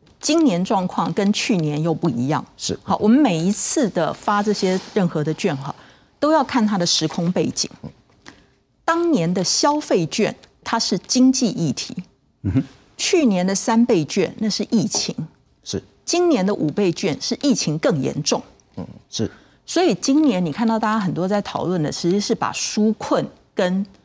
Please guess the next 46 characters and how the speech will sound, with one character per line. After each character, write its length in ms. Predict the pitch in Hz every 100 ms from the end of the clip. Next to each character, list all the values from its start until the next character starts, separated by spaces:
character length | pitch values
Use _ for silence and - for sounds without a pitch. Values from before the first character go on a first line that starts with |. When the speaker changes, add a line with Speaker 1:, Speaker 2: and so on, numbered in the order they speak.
| _ _
Speaker 1:
振 260 | - 233 151
兴 320 | 151 - 160
混 300 | 180 - 208
在 160 | 139 180
一 80 | 156
起 260 | - -
了。 140 | - -
所 120 | -
以 40 | 254
我 40 |
们 140 | 170 170
要 180 | 196
求 280 | 208 - 139
要 160 | 165 143
现 280 | - 165 135
金， 360 | - 143 170 -
因 140 | 233
为 100 | 220
纾 280 | 180 - 302
困 260 | - 175 143
应 80 |
该 120 | 151 151
是 100 | 147
发 160 | 147
现 260 | 151 151 131
金。 240 | - - 165 _ _ _ _ - - _ _ -
那 160 | 330
我 160 | - 202
们 100 | 202
现 240 | - 339
在 160 | 285 254
如 120 | 226
果 100 | 226
把 100 | 196
时 280 | - - 170
间 300 | 170 202 196
拉 220 | 202 190
长， 440 | 196 - 151 143 139
然 100 | 160
后 100 | 240
什 220 | 226 -
么 100 | 147
都 160 | 165 -
可 240 | - 208
以 160 | 175 139 165
用， 180 | 170